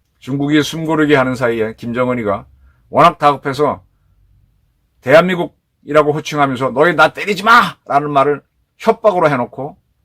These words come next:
전쟁을 위해 준비했던 물자를 러시아로 보내면서 살아보려고 합니다. 근데 그것을 대한민국이 보고 있어야 되겠습니까?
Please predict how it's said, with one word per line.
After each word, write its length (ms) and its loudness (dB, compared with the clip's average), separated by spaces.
전쟁을 440 2
위해 140 8
준비했던 520 -6
물자를 500 -8
러시아로 440 -2
보내면서 380 -6
살아보려고 640 -8
합니다. 400 -20
근데 200 0
그것을 560 0
대한민국이 640 2
보고 260 -4
있어야 260 -2
되겠습니까? 640 -10